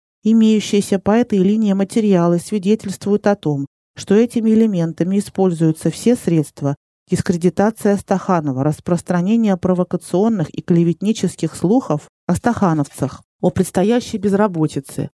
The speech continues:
о начавшихся репрессиях за несочувственное отношение к стахановцам, открытые антисоветские разговоры и агитация на предприятиях, попытка порчи станков стахановцев,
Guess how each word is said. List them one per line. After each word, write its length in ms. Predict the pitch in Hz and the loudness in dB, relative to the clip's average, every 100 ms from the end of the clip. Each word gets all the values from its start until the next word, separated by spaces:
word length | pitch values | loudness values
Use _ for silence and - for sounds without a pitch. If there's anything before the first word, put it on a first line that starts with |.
| _ _ - | _ _ -4
о 80 | |
начавшихся 720 | 185 180 - 247 - 208 - | -2 -2 0 -2 -2 -6 0
репрессиях 760 | 175 185 175 220 240 - 170 147 | 0 2 2 2 2 -2 -2 0
за 160 | 156 | 0
несочувственное 880 | 202 190 - 170 240 240 - 202 190 | -2 -2 -2 -2 -2 -4 -2 0 2
отношение 560 | 175 - 160 - 208 196 | 0 -2 -6 -4 -2 -2
к 80 | - | -2
стахановцам, 800 | - 170 160 143 135 - 123 127 _ _ _ | -6 -2 -2 -2 -6 -10 -14 -14 _ _ _
открытые 600 | 180 165 - 240 254 202 | -4 -4 0 2 2 2
антисоветские 800 | 170 - 196 196 190 208 - 175 | 0 -2 -2 -2 0 -2 0 -2
разговоры 580 | 165 165 156 165 233 185 | -2 -2 -2 0 0 0
и 160 | - | -2
агитация 720 | 156 151 156 160 190 208 202 | -2 -2 -4 0 -2 0 -2
на 100 | 190 | -2
предприятиях, 880 | 190 196 - 208 190 139 135 123 131 - _ _ - | -4 -6 -4 0 2 0 -2 -8 -10 -12 _ _ -6
попытка 500 | 170 - 233 262 - | -4 0 -2 0 -4
порчи 460 | 170 190 226 - 175 | -2 0 -2 -2 -6
станков 560 | - 160 151 - 220 | -2 -4 -2 0 -2
стахановцев, 800 | - 170 - 196 175 139 - - | 0 -4 0 -2 -2 -8 -12 -14